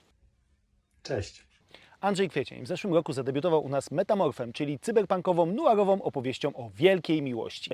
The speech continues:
Speaker 2: Wasze recenzje były na tyle entuzjastyczne i książka została tak dobrze przyjęta, że się chłopak nakręcił i napisał Dory. Powieść w tym samym świecie, choć zupełnie niezależną.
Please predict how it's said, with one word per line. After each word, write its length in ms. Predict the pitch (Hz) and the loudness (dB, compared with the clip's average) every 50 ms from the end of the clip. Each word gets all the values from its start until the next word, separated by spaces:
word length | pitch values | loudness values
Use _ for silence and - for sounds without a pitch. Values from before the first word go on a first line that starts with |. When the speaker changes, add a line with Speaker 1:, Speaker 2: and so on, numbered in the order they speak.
| - | -4
Speaker 2:
Wasze 340 | 160 139 185 - - 175 160 | 2 4 4 4 4 4 4
recenzje 440 | 156 156 - 160 175 185 151 165 147 | 4 4 2 2 0 2 2 2 2
były 200 | 131 135 139 135 | 2 2 0 0
na 120 | 131 131 | 0 -2
tyle 320 | - _ - 233 233 196 160 | -2 _ 6 8 8 8 8
entuzjastyczne 680 | 143 120 127 110 131 117 - - 123 - - 139 139 | 6 2 -2 -2 -2 -2 -2 -6 -8 -6 -4 -6 -6
i 40 | 127 | -4
książka 300 | - 151 151 - - 139 | -4 -4 -4 -2 -2 -2
została 340 | 139 135 - 147 135 131 | -2 0 0 2 2 2
tak 260 | - _ - 196 190 170 | 2 _ 4 4 6 6
dobrze 260 | 170 160 127 120 131 | 2 2 2 0 -4
przyjęta, 480 | - - 143 131 117 110 113 160 190 196 - - - - - | -2 -2 -2 -2 -2 0 2 2 2 2 0 -6 -14 -4 2
że 140 | 151 214 | 2 4
się 100 | - 247 | 4 4
chłopak 400 | 202 - 208 - - 131 - - | 6 6 6 6 6 4 2 4
nakręcił 640 | 139 196 262 247 - 285 240 214 - - 202 190 - - - - _ | 6 6 6 8 8 6 6 6 6 4 4 4 2 0 -8 -4 _
i 100 | - 330 | 6 8
napisał 440 | 302 247 180 - 165 - 151 139 131 135 | 8 8 6 6 4 4 6 4 4 2
Dory. 360 | 127 120 160 147 131 120 107 - _ - - - - _ _ | 2 4 4 4 4 0 -4 -8 _ -20 -20 -20 -20 _ _
Powieść 300 | 190 208 165 156 - - | 6 6 8 6 4 0
w 80 | - - | 2 4
tym 160 | 262 277 269 | 4 6 8
samym 260 | - 208 180 170 160 | 8 6 6 4 2
świecie, 380 | - - 190 170 - 180 175 160 | 4 4 4 6 6 4 4 6
choć 260 | - 151 139 - - _ | 4 4 4 2 -2 _
zupełnie 600 | - 127 139 220 247 - 147 135 127 127 127 120 - | -6 0 0 2 4 4 4 4 4 2 -2 -4 -4
niezależną. 540 | 135 135 135 123 123 117 107 - - 113 - | -4 -4 -2 0 0 -2 -2 -4 -10 -16 -20